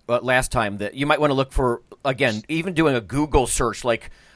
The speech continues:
around here, we've got a couple of huge hospital chains like Summa, Cleveland Clinic, uh, and look for Men's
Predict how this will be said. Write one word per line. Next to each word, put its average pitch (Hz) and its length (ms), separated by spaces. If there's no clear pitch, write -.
around 143 320
here, 175 160
we've 135 160
got 135 140
a 123 40
couple 143 320
of 110 100
huge 147 360
hospital 127 500
chains 101 440
like 104 200
Summa, 127 600
Cleveland 120 380
Clinic, 120 500
uh, 82 320
and 143 120
look 175 140
for 156 80
Men's 143 600